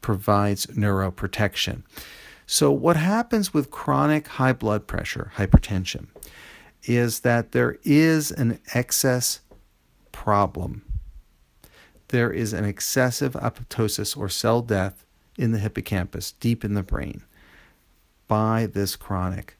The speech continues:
condition. So chronic hypertension leads to cerebral vascular diseases. Unfortunately, cerebral vascular diseases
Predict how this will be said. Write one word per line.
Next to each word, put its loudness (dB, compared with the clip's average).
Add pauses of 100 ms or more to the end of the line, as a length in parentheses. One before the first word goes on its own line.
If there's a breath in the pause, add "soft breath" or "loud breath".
(160)
condition. -2
So 0 (1400 loud breath)
chronic 0
hypertension -4
leads -4
to -4
cerebral -4
vascular -2
diseases. -4 (560 soft breath)
Unfortunately, 2 (560 soft breath)
cerebral 2
vascular 0
diseases 0